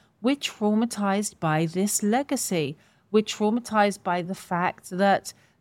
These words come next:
there, there was no protection from the heavy drinking, from the beatings, um, that, that we couldn't escape because we had no money. And this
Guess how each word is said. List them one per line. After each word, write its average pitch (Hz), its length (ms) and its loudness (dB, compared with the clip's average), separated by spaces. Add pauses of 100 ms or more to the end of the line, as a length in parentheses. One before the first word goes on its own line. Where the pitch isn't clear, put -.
there, 196 220 6
there 196 200 2
was 190 160 -2
no 196 280 2
protection 190 600 -6
from 180 280 -2
the 180 80 0
heavy 175 400 -4
drinking, 233 680 0
from 165 300 -2
the 165 80 0
beatings, 214 880 2 (520)
um, 180 540 6 (280)
that, 190 300 4
that 220 100 2
we 202 100 0
couldn't 208 360 -2
escape 233 420 -2
because 196 440 -4
we 180 80 -4
had 170 240 -6
no 170 180 -4
money. 247 580 2 (320)
And 214 160 4
this 277 280 -4